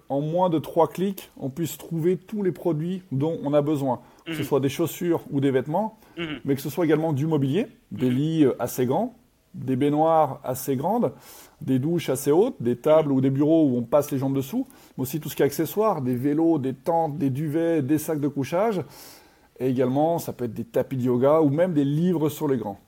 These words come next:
Speaker 1: Donc j'ai créé tout ça. Le moyen le plus simple et le plus rapide pour moi à l'époque de créer ça, c'était de, d'utiliser un modèle économique d'affiliation. Donc
Speaker 2: Mhm.
Speaker 1: l'affiliation, ça veut dire qu'on va nouer un partenariat avec un vendeur, donc soit directement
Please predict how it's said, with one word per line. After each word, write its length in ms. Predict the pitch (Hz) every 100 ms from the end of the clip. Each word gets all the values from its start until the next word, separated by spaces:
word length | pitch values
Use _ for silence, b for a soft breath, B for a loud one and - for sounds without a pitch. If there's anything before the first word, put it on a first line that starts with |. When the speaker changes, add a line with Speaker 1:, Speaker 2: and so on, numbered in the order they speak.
| _ _ -
Speaker 1:
Donc 140 | 117
j'ai 180 | 113 165
créé 180 | 180 151
tout 120 | 135
ça. 240 | 175 214 247 -
Le 140 | 127 139
moyen 200 | 165 185
le 120 | 147
plus 420 | 135 - 165 165
simple 460 | 156 - 185 170 143
et 40 |
le 80 | 135
plus 140 | 131
rapide 400 | 147 151 156 170
pour 220 | 127 147 143
moi 340 | 156 156 - -
à 80 | -
l'époque 240 | 135 143 143
de 80 |
créer 180 | 127 131
ça, 220 | 135 170
c'était 400 | 180 143 131 170
de, 260 | 147 127 117 -
d'utiliser 400 | 135 135 156 156
un 80 | 160
modèle 380 | 139 147 165 147
économique 640 | 143 127 143 147 180 185 -
d'affiliation. 800 | 123 123 151 156 151 139 - 127 - B B B B
Donc 140 | 127
Speaker 2:
Mhm. 40 | 165
Speaker 1:
l'affiliation, 460 | 165 165 156 214
ça 140 | 202 151
veut 80 |
dire 160 | 151 190
qu'on 120 | 143
va 100 | 139
nouer 260 | 151 185 190
un 80 | 175
partenariat 760 | 175 - 170 160 160 165 143 _ -
avec 280 | 143 160 -
un 80 | 151
vendeur, 580 | 143 143 190 254 - -
donc 220 | 117 113 -
soit 260 | - 175
directement 720 | 151 156 151 151 156 160 151